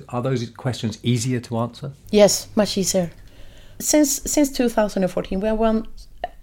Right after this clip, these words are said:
Speaker 2: a lot of projects in this way we work. I really want to put, put this out because
Speaker 1: Yeah,
Speaker 2: this
Speaker 1: yeah,
Speaker 2: is really, really good. And also our economic result has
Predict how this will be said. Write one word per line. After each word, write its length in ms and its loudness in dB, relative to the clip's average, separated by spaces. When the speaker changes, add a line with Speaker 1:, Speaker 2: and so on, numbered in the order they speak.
Speaker 2:
a 80 4
lot 320 6
of 120 2
projects 440 4
in 160 -2
this 180 0
way 300 2
we 120 2
work. 300 2
I 80 4
really 240 4
want 200 2
to 60 -6
put, 340 -6
put 140 -4
this 180 0
out 180 0
because 240 2
Speaker 1:
Yeah, 100 8
Speaker 2:
this 120 6
Speaker 1:
yeah, 80 10
Speaker 2:
is 140 -2
really, 280 8
really 140 8
good. 160 2
And 220 6
also 560 8
our 340 4
economic 480 0
result 460 -2
has 180 -4